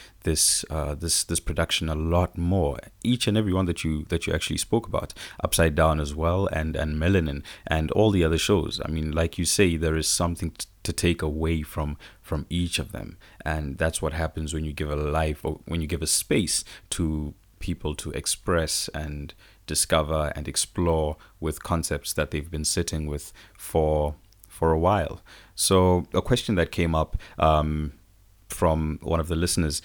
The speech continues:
last week, I haven't got permission to say their name out loud, but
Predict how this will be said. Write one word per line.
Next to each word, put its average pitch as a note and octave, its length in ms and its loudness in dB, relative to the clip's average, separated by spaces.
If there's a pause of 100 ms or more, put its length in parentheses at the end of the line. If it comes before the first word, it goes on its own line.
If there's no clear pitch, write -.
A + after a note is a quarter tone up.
(220)
last D2+ 280 0
week, E2+ 380 0
I - 60 -6
haven't E2+ 180 -2
got D#2+ 160 -4
permission D#2 360 0
to - 100 -6
say F2 300 4
their D#2 180 2
name D#2 420 0
out - 180 -4
loud, D2+ 300 0
but D#2+ 160 -2